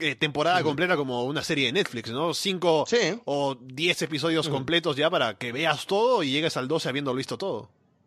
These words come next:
Speaker 2: Sí, desde luego, otra opción, y me parece que sería la mejor de todas, en lugar de segmentar en noches y cosas de este estilo, parece que sí que sería la opción más adecuada, la de segmentar en plan, como tú dices, sacar toda la temporada de golpe.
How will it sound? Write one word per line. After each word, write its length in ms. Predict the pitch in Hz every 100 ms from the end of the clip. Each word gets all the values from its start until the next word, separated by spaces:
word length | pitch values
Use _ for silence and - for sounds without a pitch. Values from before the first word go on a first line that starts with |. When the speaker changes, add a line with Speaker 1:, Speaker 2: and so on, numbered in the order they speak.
| _ _ _ _ _ _ _ _
Speaker 2:
Sí, 100 | -
desde 160 | 135 139
luego, 340 | 120 147 123
otra 180 | 87 117
opción, 240 | 101 123 127
y 20 |
me 80 | 101
parece 180 | 104
que 60 | 113
sería 200 | 98 107
la 100 | 107
mejor 380 | 92 90 127 127
de 140 | 110
todas, 340 | 98 92 135 123
en 80 | 95
lugar 160 | 95
de 180 | 107 95
segmentar 380 | - 127 107 107
en 100 | 110
noches 240 | 104 110 110
y 60 |
cosas 220 | 107 110 104
de 60 |
este 140 | 104 104
estilo, 320 | - 104 143 - -
parece 200 | 110 143
que 60 | 135
sí 120 | 139
que 80 | 143
sería 240 | 123 127
la 120 | 120
opción 340 | 113 131 117 110
más 200 | 113 113
adecuada, 420 | 104 98 95 120
la 80 | 127
de 100 | 101
segmentar 480 | 107 95 92 90 113
en 120 | 104
plan, 500 | 110 107 101 101 95
como 240 | 101 95
tú 100 | 104
dices, 300 | 107 175 90
sacar 300 | 98 95 101
toda 180 | 117 113
la 80 | 107
temporada 400 | 113 107 104 101
de 80 | 95
golpe. 380 | 95 95 143